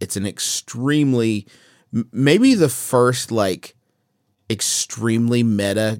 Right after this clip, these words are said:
game, right? Like, it, I, if, if there's others before it that have done this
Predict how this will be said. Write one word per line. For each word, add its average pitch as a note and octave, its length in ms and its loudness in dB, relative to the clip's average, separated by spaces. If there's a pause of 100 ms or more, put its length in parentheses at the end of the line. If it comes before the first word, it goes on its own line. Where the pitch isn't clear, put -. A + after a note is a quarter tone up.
game, G#2 520 -4
right? A2 360 0
Like, G#2+ 420 -2 (100)
it, G#2 180 -4
I, G#2 180 0 (260)
if, A2 260 -4
if A#2 120 -4
there's B2+ 280 0
others D3 260 2
before A2+ 400 0
it G2+ 120 -2
that G2+ 100 -2
have F#2+ 240 -8
done G2+ 260 -2
this G2+ 380 -4